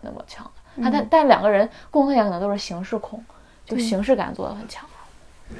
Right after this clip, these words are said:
Speaker 2: 对，确实，我觉得《南方车站剧》会给人印象深刻的就是你会非常强烈地记，记得这个导演本人，可能会胜过这里面的角色。他的风格也好，包括我觉得他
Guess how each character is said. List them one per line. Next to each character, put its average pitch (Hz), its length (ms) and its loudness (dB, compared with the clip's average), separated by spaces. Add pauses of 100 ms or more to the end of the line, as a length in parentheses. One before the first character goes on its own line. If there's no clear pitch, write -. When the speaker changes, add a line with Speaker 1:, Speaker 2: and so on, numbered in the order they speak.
(320)
Speaker 2:
对， 247 180 2
确 320 220 -2
实， 220 320 -2
我 254 180 0
觉 - 160 -6
得 202 120 -4
《南 233 180 -2
方 269 120 -2
车 277 140 -6
站 269 180 -2
剧》 247 160 -4
会 233 300 -2 (720)
给 196 120 -2
人 196 140 -2
印 269 80 2
象 262 160 0
深 285 200 0
刻 294 160 2
的 214 100 0
就 208 140 -6
是 214 160 -8
你 196 100 -4
会 196 160 -4
非 294 300 -4
常 233 180 -4
强 185 220 -8
烈 247 140 -2
地 214 140 -2
记， - 240 -14
记 - 200 0
得 - 140 -2
这 226 100 -6
个 180 80 -8
导 180 240 -4
演 226 240 -4 (180)
本 - 120 -6
人， 113 300 -8 (580)
可 - 120 -6
能 - 160 -8
会 240 120 0
胜 247 240 -2
过 90 240 -4
这 - 160 -10
里 208 40 -4
面 120 160 -6
的 120 120 -8
角 - 180 -12
色。 - 260 -8 (380)
他 240 140 -4
的 233 60 0
风 269 220 -6
格 220 160 -4
也 202 140 -2
好， - 360 -10 (120)
包 247 120 -4
括 269 200 -4
我 - 100 -6
觉 - 120 -4
得 240 40 4
他 311 240 -4